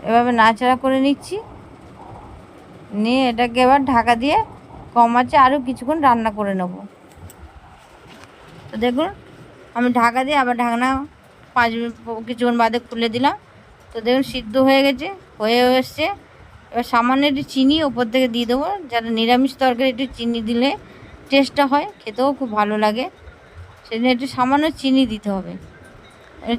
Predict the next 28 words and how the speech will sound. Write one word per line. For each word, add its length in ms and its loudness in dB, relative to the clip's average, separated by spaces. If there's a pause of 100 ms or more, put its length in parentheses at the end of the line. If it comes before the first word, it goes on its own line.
চিনি 300 2
দিয়ে 180 2
দিলাম, 220 0 (2500)
দিয়ে 200 2
আবার 220 6
একটু 120 -4 (120)
ঢাকা 300 4
দিয়ে 180 4
দিলাম। 220 2 (800)
দেখুন 260 0 (220)
জলটা 320 2 (420)
একদম 200 0 (100)
টেনে 300 4
গেছে, 260 2 (340)
শুকনো 320 0
শুকনো 220 4
হয়ে 140 4
গেছে। 220 0 (580)
নামানোর 480 4
আগে 180 2
একটু 180 -6 (340)
ধনেপাতা 500 2
ছড়িয়ে 280 2
দেবো, 180 2 (480)
এতে 120 -4 (100)
সেন্টটা 380 2
হবে 140 4 (100)
খুব 100 -4